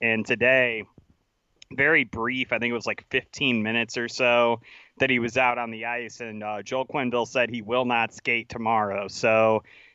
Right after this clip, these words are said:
clearly taking it easy on him. Any cause for concern yet that he hasn't been, uh, ramping up a little bit more than this?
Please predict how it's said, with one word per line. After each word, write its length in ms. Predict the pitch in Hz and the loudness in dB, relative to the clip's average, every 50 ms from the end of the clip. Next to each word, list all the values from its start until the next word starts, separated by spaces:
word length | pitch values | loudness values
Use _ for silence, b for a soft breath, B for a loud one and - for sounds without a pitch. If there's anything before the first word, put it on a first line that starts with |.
| B B | B B
clearly 400 | - - 170 196 202 190 185 160 | -2 2 4 4 6 4 2 0
taking 360 | - - 156 156 139 - 143 | 2 0 0 0 0 0 -2
it 100 | 135 123 | -2 -2
easy 320 | 127 127 131 117 117 127 127 | -4 -6 -6 -6 -2 0 0
on 180 | 127 127 127 127 | 2 2 0 0
him. 140 | 123 123 123 | -2 -6 -6
Any 180 | 131 131 147 147 | -6 -8 -8 -4
cause 320 | - 160 156 156 147 - | -2 -2 -2 -2 -4 -6
for 120 | - 156 127 | -8 -10 -8
concern 480 | - 127 117 - 131 135 143 143 139 | -6 -8 -8 -4 -2 -2 -2 0 0
yet 240 | 139 139 143 139 - | 0 2 2 0 -2
that 80 | - 117 | -4 -6
he 80 | 113 117 | -4 0
hasn't 320 | 120 120 120 123 127 117 | 0 0 0 0 -4 -4
been, 180 | 107 117 117 117 | -2 -2 0 0
uh, 180 | 117 113 113 107 | 2 2 2 0
ramping 420 | 101 113 117 120 117 127 117 113 | 0 0 0 0 0 -2 -2 0
up 160 | 117 123 - - | 0 0 0 0
a 40 | |
little 220 | 131 127 127 123 127 | -2 -2 -2 -2 -2
bit 140 | 131 120 127 | -4 -4 -4
more 220 | 131 131 131 131 | -2 0 0 0
than 180 | 127 135 131 135 | 0 -2 -2 -2
this? 400 | 139 139 139 135 - - - | -2 -2 -2 -4 -6 -12 -14